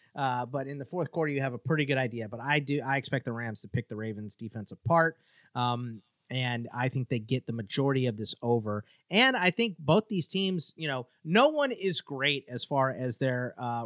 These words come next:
record, uh, on over-unders, right?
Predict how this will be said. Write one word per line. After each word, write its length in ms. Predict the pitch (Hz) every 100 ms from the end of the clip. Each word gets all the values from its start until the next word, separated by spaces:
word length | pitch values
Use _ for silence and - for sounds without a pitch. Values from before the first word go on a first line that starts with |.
| 110
record, 500 | 131 139 135 123 117 -
uh, 40 | 120 117
on 240 | 127 127 120
over-unders, 680 | 135 127 120 117 104 92 -
right? 280 | 120 135